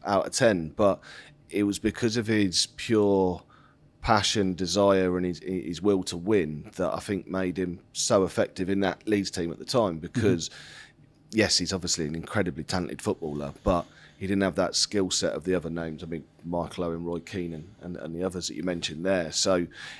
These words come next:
Speaker 1: I suppose it is that the, the sheer grit and determination adds up onto the skill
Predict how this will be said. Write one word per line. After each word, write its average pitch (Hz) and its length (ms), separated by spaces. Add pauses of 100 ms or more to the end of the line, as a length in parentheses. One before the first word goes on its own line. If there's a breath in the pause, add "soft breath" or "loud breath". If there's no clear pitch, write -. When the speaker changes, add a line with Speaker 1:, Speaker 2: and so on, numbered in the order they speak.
(440 loud breath)
Speaker 1:
I - 60
suppose 95 340
it 73 80
is 87 240
that 85 300
the, 80 240
the 87 100
sheer 95 500 (140)
grit 101 640
and 87 100
determination 90 920
adds 87 320
up 87 160 (180)
onto 87 220
the 85 100
skill 87 400